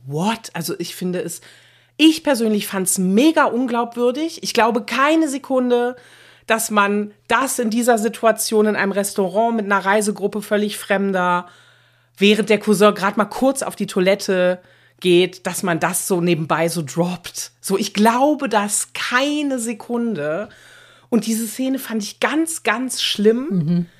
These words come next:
Speaker 1: Ich find auch dieses Ort Couple, ganz ehrlich, was ist denn da neu dran? Also was, wo, wo sagt man, oh,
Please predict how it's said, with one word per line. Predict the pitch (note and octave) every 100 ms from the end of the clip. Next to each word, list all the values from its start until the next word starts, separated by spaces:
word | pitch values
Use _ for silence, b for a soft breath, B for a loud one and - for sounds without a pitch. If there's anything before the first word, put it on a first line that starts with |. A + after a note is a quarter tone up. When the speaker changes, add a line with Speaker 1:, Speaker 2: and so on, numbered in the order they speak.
| B B -
Speaker 1:
Ich | G#3
find | D4+ C#4+
auch | A#3+
dieses | A#3+ A#3+ A3 G3+
Ort | A3+ -
Couple, | - - C#4+ C4+ C4 B3+ B3 -
ganz | B3 B3+
ehrlich, | A#3 B3+ -
was | C4+ -
ist | - B3+ -
denn | A#3+
da | A3+ A#3 B3 A#3+ -
neu | G#3+ G#3+ G#3+ A#3+ C#4 G3+
dran? | E3+ C3+ C3+ -
Also | G3 G3
was, | C#4 D#4 A3
wo, | A3 C4 A#3+
wo | A#3+ D#4+
sagt | C#4+ C#4+ -
man, | C4 C4 C4 B B B B B B B _ _
oh, | -